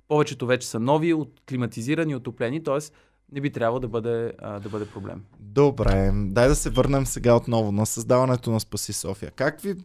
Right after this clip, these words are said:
Speaker 2: протекоха там, а, нещата? Какво направихте? Какво ви накара да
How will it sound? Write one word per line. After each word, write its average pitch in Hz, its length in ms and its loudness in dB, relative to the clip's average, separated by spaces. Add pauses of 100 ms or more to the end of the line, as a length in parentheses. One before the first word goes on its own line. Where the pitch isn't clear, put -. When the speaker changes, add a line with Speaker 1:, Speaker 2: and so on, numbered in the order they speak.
(120)
Speaker 2:
протекоха 135 760 -4
там, 113 540 -4 (120)
а, 107 260 -2 (180)
нещата? 110 480 -4
Какво 185 480 0
направихте? 131 680 0
Какво - 320 0
ви 180 300 2
накара 143 640 4
да 127 320 4